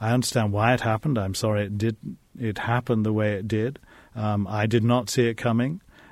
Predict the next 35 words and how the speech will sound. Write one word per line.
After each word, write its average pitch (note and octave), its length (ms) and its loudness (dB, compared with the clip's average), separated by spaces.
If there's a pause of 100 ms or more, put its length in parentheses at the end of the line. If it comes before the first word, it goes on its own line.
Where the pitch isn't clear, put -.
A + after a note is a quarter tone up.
(140)
Um, G#2+ 600 0
and A2 400 0
I A2 300 -4
was A2 320 0
in A2+ 140 4
rehearsals A2+ 500 0
for A2 140 -4
Julius A#2 460 2
Caesar A#2 360 0
at G#2+ 240 -4
the A#2 80 -6
time, A2 480 -2 (340)
and A#2 240 2
it A#2 120 -2
was A#2+ 320 4
the A2+ 160 2
Ides A#2 320 0
of A2 120 0
March, G#2+ 440 0
I G#2+ 140 -2
kid A2+ 260 -2
you A2+ 80 2
not, G#2+ 460 -2 (460)
and A2 280 2
the G#2+ 40 0
whole A#2+ 300 4
town A#2 380 2
was A2+ 160 0
blanketed A2 580 -2
in G#2+ 160 2
fog A#2 540 -2 (120)
coming G#2+ 360 -2
off G#2 200 -6
the - 80 -10
bay, G2+ 440 -2